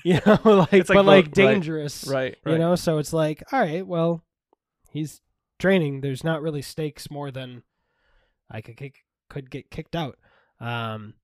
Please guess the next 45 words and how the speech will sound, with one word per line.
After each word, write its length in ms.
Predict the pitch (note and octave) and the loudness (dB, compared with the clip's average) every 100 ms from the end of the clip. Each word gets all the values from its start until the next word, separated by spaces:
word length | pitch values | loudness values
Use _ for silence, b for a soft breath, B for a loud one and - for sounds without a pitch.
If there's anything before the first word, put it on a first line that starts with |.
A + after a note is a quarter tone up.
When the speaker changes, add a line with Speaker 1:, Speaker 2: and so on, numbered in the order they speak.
| _ | _
Speaker 2:
So 160 | - | -2
the 120 | D#3+ D#3+ | 0 0
only 180 | G#3 | -2
parts 420 | F#3+ - D#3+ D#3+ - | -4 0 0 0 -8
of 120 | - | -10
Kingsman 340 | - C#3 C3 C3 | -8 -10 -8 -6
that 80 | B2+ | -6
I've 100 | A#2+ | -6
seen 360 | - B2 B2 - | -8 -8 -10 -10
is 120 | A#2 | -8
when, 100 | B2 | -6
like, 140 | A#2+ | -6
you 80 | A#2+ | -8
posted 400 | - E3 - A2+ | -6 -6 -6 -8
minutes 320 | B2 B2+ B2 | -8 -10 -10
of 100 | - | -10
it, 100 | - - _ _ | -12 -16 _ _
Speaker 1:
Yeah. 120 | A2+ - | -16 -8
Speaker 2:
right? 200 | B2+ - _ b - | -6 -8 _ b -20
Speaker 1:
Yeah. 120 | - | -8
Speaker 2:
And 100 | B2+ | -2
I 40 | B2+ | 0
watched 360 | C3 C#3+ - | 0 -2 -4
it, 140 | B2+ - | -10 -10
and 260 | _ - | _ -4
that's 180 | D#3 - - - | -4 -4 -8 0
all 260 | C#3 D3 D3+ | 4 4 4
I've 140 | C#3 | 0
seen 180 | C#3 C3 | -4 -6
of 80 | B2 | -6
the 60 | |
movie, 340 | B2+ A#2+ D3 D3 | -6 -6 -10 -10
Speaker 1:
You 60 | C3 | -6
Speaker 2:
right? 140 | C3 | -4
Speaker 1:
gotta, 180 | A#2+ A#2 - | -6 -8 -14
you 120 | A#2 | -14
gotta 120 | B2 B2 | -8 -4
Speaker 2:
The 80 | C#3 | -2
Speaker 1:
check 40 | |
it. 40 | D#3 | 2
Speaker 2:
first 240 | C#3+ - | 0 2
couple 340 | C#3 C3 C3 - _ | 0 0 -4 -10 _
minutes. 500 | D3 C3+ B2+ - - _ b b b b | -2 -2 -2 -10 -18 _ b b b b
And 140 | D3 | 2
then 400 | D3+ D3+ D3 C#3 | 4 4 2 -2